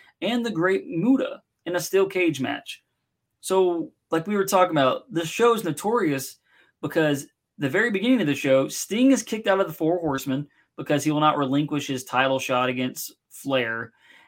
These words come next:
and at Wrestle War. So they kick him out, they beat the shit out of him. And during this cage match is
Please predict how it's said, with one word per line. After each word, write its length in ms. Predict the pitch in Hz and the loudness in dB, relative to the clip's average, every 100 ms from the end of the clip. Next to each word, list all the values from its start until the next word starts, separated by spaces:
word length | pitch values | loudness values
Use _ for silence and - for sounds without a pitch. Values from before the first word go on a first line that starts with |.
| _ _ | _ _
and 360 | 131 127 127 123 | -2 0 0 2
at 200 | 123 127 | 0 2
Wrestle 340 | 135 - 117 | 0 0 -6
War. 440 | 113 110 110 123 - | -6 -6 -6 -8 -10
So 160 | - | -6
they 120 | 135 131 | -2 -2
kick 220 | 202 214 | -2 -2
him 120 | 196 | 0
out, 180 | 165 160 | 2 2
they 60 | |
beat 180 | 143 147 | 0 -2
the 80 | - | -4
shit 220 | - 139 | -4 -2
out 160 | 123 117 | 0 0
of 80 | 120 | -2
him. 220 | 120 123 _ _ _ _ | -6 -8 _ _ _ _
And 180 | 143 143 | 2 2
during 260 | 185 294 311 | 2 4 4
this 180 | 214 | 2
cage 340 | - - 302 185 | 0 0 2 -2
match 300 | 175 175 175 | -2 -4 -4
is 260 | 165 156 | -4 -6